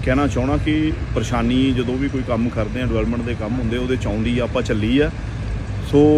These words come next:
ਤੁਹਾਨੂੰ ਸਾਰਿਆਂ ਨੂੰ ਇਹੀ ਅਪੀਲ ਕਰਦਾ ਕਿ, ਆ, ਕੱਲ੍ਹ ਦਾ ਦਿਨ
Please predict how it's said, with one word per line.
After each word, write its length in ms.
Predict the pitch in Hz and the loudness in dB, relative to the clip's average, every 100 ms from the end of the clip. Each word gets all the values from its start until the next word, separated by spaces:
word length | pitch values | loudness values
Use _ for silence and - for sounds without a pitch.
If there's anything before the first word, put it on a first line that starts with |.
| 151 143 139 - - - | 4 2 -2 -4 -4 -2
ਤੁਹਾਨੂੰ 220 | 127 131 151 | 2 4 4
ਸਾਰਿਆਂ 340 | 120 123 131 | 4 4 6
ਨੂੰ 140 | 143 | 6
ਇਹੀ 200 | 139 139 | 6 6
ਅਪੀਲ 260 | 165 151 139 | 4 4 2
ਕਰਦਾ 360 | 127 107 98 143 | 2 2 2 2
ਕਿ, 220 | 156 151 | 2 4
ਆ, 320 | 131 123 117 101 | 4 4 2 2
ਕੱਲ੍ਹ 200 | 127 165 | 4 6
ਦਾ 120 | 175 | 6
ਦਿਨ 340 | 165 160 156 | 6 6 6